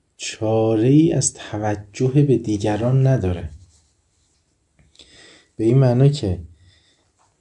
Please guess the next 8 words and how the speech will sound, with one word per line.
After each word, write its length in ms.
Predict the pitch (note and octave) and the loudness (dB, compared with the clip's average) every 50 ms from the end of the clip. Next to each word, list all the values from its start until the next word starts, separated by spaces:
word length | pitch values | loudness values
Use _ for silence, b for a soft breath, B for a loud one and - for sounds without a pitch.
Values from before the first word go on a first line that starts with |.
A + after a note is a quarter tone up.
| _ _ | _ _
انسان 840 | C3 B2 A#2+ A#2 A2+ - - - D3 D3 C#3 A2+ F#2+ D#2+ D#2+ D#2+ - - _ _ _ _ _ _ _ _ _ | -4 -2 -2 -2 0 -2 2 4 6 6 6 4 2 -2 -6 -10 -16 -20 _ _ _ _ _ _ _ _ _
به 100 | - A2+ | -2 -2
ذاته 840 | G#2+ G2+ G2+ A2 G#2+ G#2+ G#2+ G2+ G2+ - A#2 B2 C3+ C#3+ D#3+ E3 D#3 | -2 0 0 0 0 0 0 -2 -4 -6 -6 -4 -2 0 0 0 4
به 220 | D3 D#3 D3 F3 E3+ | 4 4 6 6 2
انسان‌های 600 | E3+ E3 E3 - - D#3+ D#3+ D3 D3+ D3+ D3+ D3 | 2 2 2 0 0 2 4 4 6 6 6 6
دیگه 180 | D3 D3+ D#3 | 6 6 6
توجه 500 | D3+ C#3+ B2+ A2+ A2 G#2+ G2+ - A2+ G#2 | 4 4 2 0 0 -2 -4 -6 -8 -6
می‌کنه، 440 | G2+ G2 F#2 - G2+ F#2+ F#2+ F#2+ G2 | -4 -6 -6 -6 -6 -6 -6 -6 -6